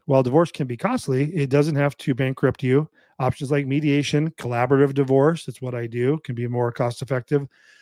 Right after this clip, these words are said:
than litigation. Now, what I do, you know, collaborative divorce, mediation, legal document preparation, paralegal services, you know, the amicable divorce, it's not for everybody. Um, some people need attorneys. S-, maybe you're amicable, you're,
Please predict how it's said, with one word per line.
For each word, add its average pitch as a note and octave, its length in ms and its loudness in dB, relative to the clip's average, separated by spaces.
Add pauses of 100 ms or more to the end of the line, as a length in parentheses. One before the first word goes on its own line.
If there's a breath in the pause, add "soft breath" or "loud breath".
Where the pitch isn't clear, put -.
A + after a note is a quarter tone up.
(160 soft breath)
than C3+ 140 0
litigation. D#3 760 2
Now, E3+ 220 4 (340 soft breath)
what F3+ 180 6
I G3+ 80 4
do, F3+ 240 0
you F3+ 140 0
know, C#3 140 -4 (260)
collaborative D3 380 4
divorce, D3 420 2
mediation, C#3 680 0
legal B2 200 -2
document C#3 420 -2
preparation, C3+ 640 -4
paralegal C3 420 -2
services, C3 800 -4
you B2 80 -6
know, A#2 60 -4
the A#2+ 100 -6
amicable B2+ 460 -2
divorce, A#2+ 400 -2 (160)
it's - 100 -20
not B3 160 0
for F3 100 6
everybody. D3 460 4 (380)
Um, D3+ 160 -2
some E3+ 200 0
people E3+ 300 0
need C#3+ 160 2
attorneys. D3+ 540 -2 (280)
S-, - 220 -20
maybe D#3 300 2
you're D#3 220 4
amicable, D3+ 680 4
you're, D3 260 2